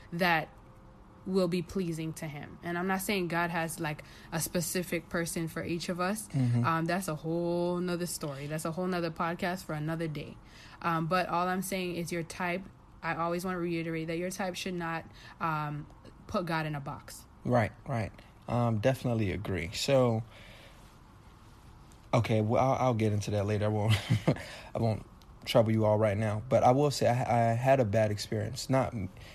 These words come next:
Speaker 2: didn't happen to me personally, but it was something that I witnessed. You know, I grew up in a church, predominantly black, full of Jamaicans. You know, we had other cultures there, but it was predominantly a Jamaican church. And, you know, someone, I,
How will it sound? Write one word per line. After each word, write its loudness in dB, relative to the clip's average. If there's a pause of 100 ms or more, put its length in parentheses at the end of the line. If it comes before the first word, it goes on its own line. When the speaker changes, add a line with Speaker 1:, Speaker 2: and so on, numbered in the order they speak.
(100)
Speaker 2:
didn't 2
happen 2
to 0
me 4
personally, 2
but -6
it -4
was -4
something -2
that 0
I 0
witnessed. -2 (240)
You 2
know, 4
I 2
grew 4
up 2
in 2
a 2
church, -2
predominantly 2
black, 4
full -2
of 0
Jamaicans. -2
You -2
know, -2
we -2
had 6
other 2
cultures -2
there, 0
but -2
it 2
was 0
predominantly -2
a -4
Jamaican -4
church. -4 (460)
And, 2
you 4
know, 2
someone, 0 (1700)
I, 4